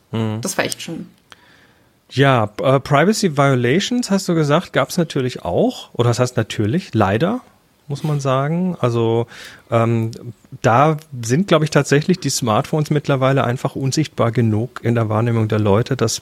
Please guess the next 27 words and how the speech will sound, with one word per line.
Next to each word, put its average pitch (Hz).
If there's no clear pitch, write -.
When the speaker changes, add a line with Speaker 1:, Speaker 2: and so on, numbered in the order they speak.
Speaker 1:
man -
das -
gar 104
nicht 120
bemerkt, 110
dass -
da -
jetzt 95
jemand 95
fotografiert. -
Speaker 2:
Genau. 156
Speaker 1:
Äh, 120
und 127
auch 120
ein 156
paar 131
Bilder, 170
die 160
ich 160
so 139
online 139
gesehen 139
habe, 139
waren 131
dann, 139
äh, 139
Drohnenfotos, 113